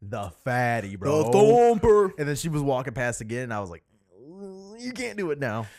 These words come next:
Speaker 1: <laughs>
Speaker 2: Listen, <laughs>
Speaker 1: It's the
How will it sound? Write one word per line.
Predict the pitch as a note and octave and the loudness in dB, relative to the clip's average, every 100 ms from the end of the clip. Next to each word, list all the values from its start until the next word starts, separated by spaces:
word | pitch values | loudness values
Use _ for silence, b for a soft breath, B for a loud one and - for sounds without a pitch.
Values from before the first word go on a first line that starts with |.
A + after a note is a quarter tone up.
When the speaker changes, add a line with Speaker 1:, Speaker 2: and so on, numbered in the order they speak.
| - | -8
Speaker 1:
<laughs> | D3 - _ _ _ B B | -8 -8 _ _ _ B B
Speaker 2:
Listen, | E3+ E3 F3+ | -8 -4 -6
<laughs> | - - F#3 - - - - | -6 -4 -4 -4 -8 -8 0
Speaker 1:
It's | G#3+ - A3 G3+ - | 0 2 -2 -2 -8
the | - G4 | -8 -8